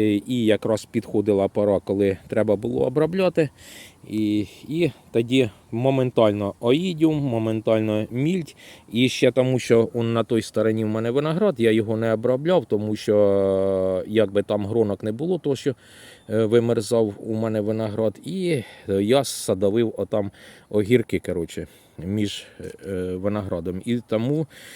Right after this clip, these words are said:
е, я не обробляв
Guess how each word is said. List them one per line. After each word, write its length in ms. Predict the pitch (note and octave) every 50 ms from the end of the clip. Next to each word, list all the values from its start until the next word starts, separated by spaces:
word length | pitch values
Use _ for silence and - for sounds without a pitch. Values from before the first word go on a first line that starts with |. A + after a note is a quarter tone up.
| - - - - -
е, 300 | G2+ F#2+ F#2+ F#2+ F#2+ F#2+
я 340 | G2 G#2+ B2+ B2 A2+ G#2 F2+ - - - G#2+ - -
не 320 | G#2 G#2+ G#2+ A2+ A2+ G#2+
обробляв 680 | G#2 F#2+ F#2+ G#2 G2+ F2 F#2 G2 G#2 A2 A#2+ - - -